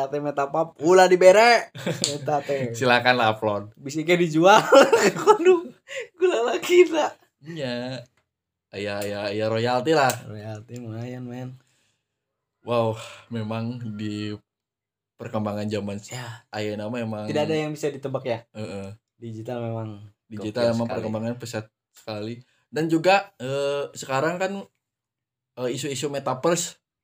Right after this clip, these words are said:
Speaker 2: lagi mencuat lagi ya?
Speaker 1: Kumaha tah?
Speaker 2: Metaverse adalah sebuah perubahan dari si pembuat Facebook.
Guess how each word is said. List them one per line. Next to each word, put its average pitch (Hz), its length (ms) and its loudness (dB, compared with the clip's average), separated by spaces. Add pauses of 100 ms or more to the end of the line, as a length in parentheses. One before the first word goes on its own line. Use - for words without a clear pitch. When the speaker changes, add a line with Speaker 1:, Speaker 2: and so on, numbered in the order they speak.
(120)
Speaker 2:
lagi 131 200 -6
mencuat 135 360 -4
lagi 131 260 -6
ya? 107 80 -8 (920)
Speaker 1:
Kumaha 131 240 -10
tah? 117 160 -6 (200)
Speaker 2:
Metaverse 131 840 -2
adalah 120 440 0
sebuah 117 600 0
perubahan 110 600 -4
dari 104 360 -6
si 107 240 -10 (320)
pembuat 101 360 -14
Facebook. 104 400 -18